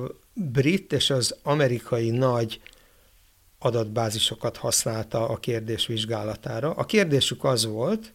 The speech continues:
hogy milyen genetikai háttere van a nem tisztán heteroszexuális viselkedésnek. Milyen genetikai összefüggés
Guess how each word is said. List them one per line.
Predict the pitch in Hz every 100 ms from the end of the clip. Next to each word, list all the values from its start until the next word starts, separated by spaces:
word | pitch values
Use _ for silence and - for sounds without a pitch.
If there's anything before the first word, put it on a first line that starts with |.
| -
hogy | - - 110 110 - - - _ _
milyen | 160 175 143 120
genetikai | 139 139 120 123 - 113
háttere | 98 123 120 - 120 110
van | 104 113 143 185 185 - _ _ -
a | 127
nem | 131 139
tisztán | 113 127 - - 110 110 -
heteroszexuális | 120 - - - 123 - - 117 110 117 -
viselkedésnek. | 113 - 120 113 - 113 117 - - 113 - - -
Milyen | - 135 175
genetikai | 165 151 139 139 139 123
összefüggés | 123 - 117 123 113 110